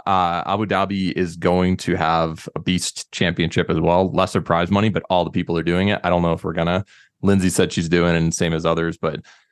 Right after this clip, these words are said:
we'll, we'll probably focus on the three K 'cause that's, uh, what they're giving the most money to.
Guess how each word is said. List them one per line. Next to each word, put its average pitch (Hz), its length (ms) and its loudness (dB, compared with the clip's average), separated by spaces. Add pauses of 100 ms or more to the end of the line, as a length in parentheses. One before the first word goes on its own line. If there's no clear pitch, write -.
(260)
we'll, 101 240 2
we'll 101 120 4
probably 87 240 2
focus 85 320 0
on 87 100 0
the 82 60 -2
three 82 220 0
K 82 240 2
'cause 80 160 -2
that's, 82 380 0
uh, 78 440 0 (100)
what 90 200 -2
they're 80 280 2 (360)
giving 85 200 2
the 82 60 2
most 82 220 -2
money - 200 -4
to. - 220 -6